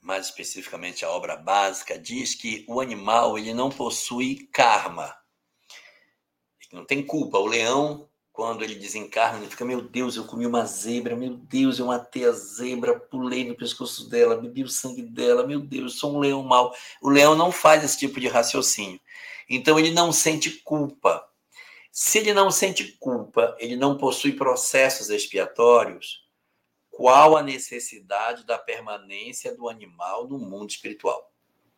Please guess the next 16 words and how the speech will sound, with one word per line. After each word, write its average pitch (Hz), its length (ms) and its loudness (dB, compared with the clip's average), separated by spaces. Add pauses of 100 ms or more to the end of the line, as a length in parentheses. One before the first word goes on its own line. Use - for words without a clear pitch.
(680)
Então, 156 560 10 (1300)
a 123 180 12
obra 127 220 12
de 127 80 -12
Kardec 147 520 -2
diz 170 240 -8
que - 100 -14
o 170 60 -4
animal, 160 420 0
ele 160 160 -4
reencarna 147 600 -4
quase 147 360 -2
que 143 80 -14
imediatamente 135 880 -8
pela 160 280 2
desne-, 147 580 -6